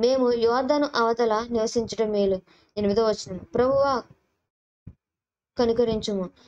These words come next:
ఇశ్రాయేలీయులు తమ శత్రువుల ఎదుట నిలవలేక వెనుకకు తిరిగినందుకు నేనేమి చెప్పగలను?" తొమ్మిదో వచనం. "కనానీయులను ఈ దేశ నివాసులందరినూ విని మమ్మను చుట్టుకొని మా పేరు భూమి మీద ఉండకుండా తుడిచివేసిన ఎడల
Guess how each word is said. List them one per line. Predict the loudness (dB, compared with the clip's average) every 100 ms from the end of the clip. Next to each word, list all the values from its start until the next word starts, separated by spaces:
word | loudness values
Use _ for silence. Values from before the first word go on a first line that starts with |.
| _ -4
ఇశ్రాయేలీయులు | -4 0 2 2 2 2 2 0 0 -2
తమ | -2
శత్రువుల | 0 -2 2 2
ఎదుట | 2 2 0
నిలవలేక | 0 2 2 2 0 0 -2 -4 -6 _ _ _
వెనుకకు | 0 0 0 0
తిరిగినందుకు | 0 0 2 2 0 -2 -4 -2
నేనేమి | 0 0 0 0 0
చెప్పగలను?" | 0 0 0 0 0 -4 -8 -20 _ -2
తొమ్మిదో | 0 2
వచనం. | 0 -4 -10 -12 _ -2
"కనానీయులను | 0 2 2 2 2 0 -2 -4
ఈ |
దేశ | 0 0 0
నివాసులందరినూ | 0 0 0 -2 -2 0 0
విని | 0 0 0 -4 -10 -20 _
మమ్మను | -2 2 2 2
చుట్టుకొని | 0 -4 -2 0 0 0 -4
మా | -4 -2
పేరు | 0 2 2 2 0 -2 _ _ -2
భూమి | 2 2
మీద | 2 2 2
ఉండకుండా | 2 2 0 0 0 0
తుడిచివేసిన | 0 -2 -2 0 0 -2
ఎడల | 0 2 2 -2